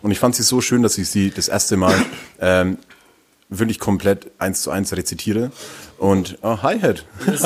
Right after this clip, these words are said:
Speaker 1: Hallo.
Speaker 2: Hi-Hat, die ich hier ab und zu gerne mal spielen würde, wenn ich dürfte. Mir wird es aber immer verboten.
Speaker 1: <laughs> Ich hab so eine Lichterkette bei mir im Wohnzimmer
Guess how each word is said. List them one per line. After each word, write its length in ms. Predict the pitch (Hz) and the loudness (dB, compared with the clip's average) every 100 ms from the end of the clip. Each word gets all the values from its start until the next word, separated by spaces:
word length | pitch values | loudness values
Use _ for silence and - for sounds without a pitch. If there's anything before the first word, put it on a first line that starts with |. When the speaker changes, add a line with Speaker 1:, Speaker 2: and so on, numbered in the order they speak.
| 143 | 4
Speaker 1:
Hallo. 80 | 185 | 4
Speaker 2:
Hi-Hat, 400 | 185 139 117 123 | 2 0 -6 -10
die 80 | |
ich 80 | 127 | -10
hier 120 | 131 | -10
ab 40 | 127 | -10
und 80 | 127 | -10
zu 120 | 127 | -10
gerne 120 | 123 120 | -10 -12
mal 60 | |
spielen 360 | - 139 120 - - - - | -14 -12 -10 -6 -4 -2 2
würde, 460 | 160 180 160 147 | 4 4 4 0
wenn 100 | 135 | -2
ich 80 | 143 | -6
dürfte. 380 | - 156 139 143 135 113 - 165 - - | -4 -4 -6 -6 -4 -4 -2 -4 -4 -4
Mir 80 | - | -4
wird 80 | |
es 80 | 151 | -2
aber 160 | 156 165 | -2 -2
immer 160 | 165 | 0
verboten. 640 | 147 160 180 - 202 240 247 | 0 0 0 -2 -2 2 2
Speaker 1:
<laughs> 220 | - - | 2 0
Ich 160 | 240 247 | 0 2
hab 100 | 165 | 0
so 100 | 160 | 0
eine 120 | 139 | 0
Lichterkette 500 | 135 196 135 127 120 | 0 -2 -2 0 0
bei 120 | 117 117 | 0 0
mir 120 | 117 | 0
im 60 | 113 | 0
Wohnzimmer 400 | 117 127 123 | -4 -2 -2